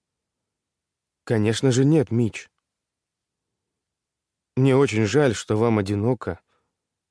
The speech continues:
и что вы так много потеряли. Я думаю, никто не заслуживает такого, особенно с полным отсутствием поддержки. Ну, док, я уже взрослый.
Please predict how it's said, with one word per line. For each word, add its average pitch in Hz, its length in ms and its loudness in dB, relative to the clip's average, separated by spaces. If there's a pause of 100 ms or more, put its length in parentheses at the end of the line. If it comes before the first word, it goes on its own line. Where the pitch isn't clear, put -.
(160)
и 104 60 -10
что 127 200 0
вы 117 100 2
так - 240 -4
много 113 380 0
потеряли. 101 640 -6 (1900)
Я 131 180 2
думаю, 156 360 4
никто 139 320 2
не 151 100 4
заслуживает 120 640 0
такого, - 540 -10 (600)
особенно 131 500 0
с - 220 -8
полным 123 400 2
отсутствием 107 580 -6
поддержки. 101 640 -8 (1800)
Ну, 208 360 4
док, 147 540 0 (460)
я 131 200 2
уже 151 180 4
взрослый. 113 600 0